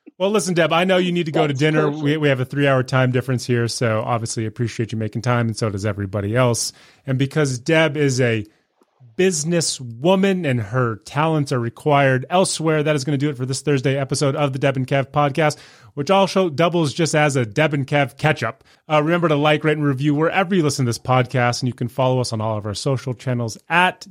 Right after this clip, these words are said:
Speaker 1: Deb and Kev Pod. Mom, I love you to death. Have a great dinner. Travel safe, and we will come back with a brand new in-person Deb and Kev pod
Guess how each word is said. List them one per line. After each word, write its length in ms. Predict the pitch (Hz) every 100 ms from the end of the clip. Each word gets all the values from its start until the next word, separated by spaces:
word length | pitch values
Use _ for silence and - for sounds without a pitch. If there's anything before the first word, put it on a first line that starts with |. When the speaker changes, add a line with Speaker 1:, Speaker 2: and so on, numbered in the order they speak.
| 135
Speaker 1:
Deb 300 | 143 143 131
and 340 | 147 127 120 113
Kev 260 | 120 113 -
Pod. 360 | - 160 156 135
Mom, 340 | 196 226 202
I 120 | 156
love 220 | 147 151 143
you 80 | 143
to 120 | 135
death. 400 | 127 180 175 -
Have 240 | - 147 127
a 60 |
great 340 | 117 156 151 139
dinner. 340 | 151 147 143 - _ _
Travel 360 | - 151 143 143
safe, 380 | - 127 127 - - _ 127
and 100 | 127
we 80 | 147
will 120 | 139
come 180 | 139 123
back 240 | 123 120
with 100 | 120
a 40 |
brand 340 | 110 135 147 135
new 160 | 135 135
in-person 640 | 127 127 127 123 - 113
Deb 260 | 104 135 127
and 100 | 120
Kev 240 | 127 113
pod 460 | - 123 117 117